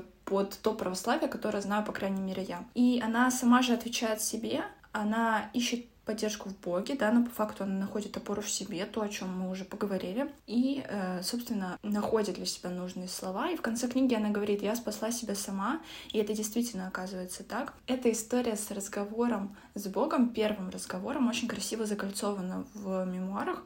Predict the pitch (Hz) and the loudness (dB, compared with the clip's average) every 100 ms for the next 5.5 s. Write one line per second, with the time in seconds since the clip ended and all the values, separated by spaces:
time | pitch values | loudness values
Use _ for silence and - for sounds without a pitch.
0 | - 233 254 247 240 233 240 240 240 - | -2 2 4 4 2 2 0 0 0 0
1 | 233 - 233 226 208 196 202 196 - 247 | 0 0 0 2 2 0 -2 -4 0 -2
2 | 269 233 220 233 226 220 - 208 202 190 | 0 -4 0 0 0 -2 -4 -6 -6 -6
3 | 190 - - 254 240 240 240 226 208 202 | -8 -10 -2 2 6 10 10 8 4 4
4 | 285 320 208 208 202 - 269 - 214 214 | 4 2 0 0 0 0 -2 -2 0 0
5 | 214 226 - 196 | 2 -2 0 -2